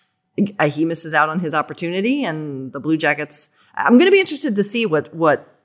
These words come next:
what Steve brings, because <laughs> it's funny you said called up, like, right? Like, this is a, this is a whole switch for him too, and, and it ripples down to the monster. So, um,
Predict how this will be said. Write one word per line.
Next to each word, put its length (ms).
what 340
Steve 400
brings, 560
because 680
<laughs> 340
it's 360
funny 200
you 80
said 220
called 280
up, 180
like, 180
right? 240
Like, 200
this 140
is 120
a, 180
this 120
is 80
a 60
whole 140
switch 340
for 120
him 200
too, 300
and, 140
and 140
it 100
ripples 340
down 240
to 100
the 80
monster. 420
So, 380
um, 480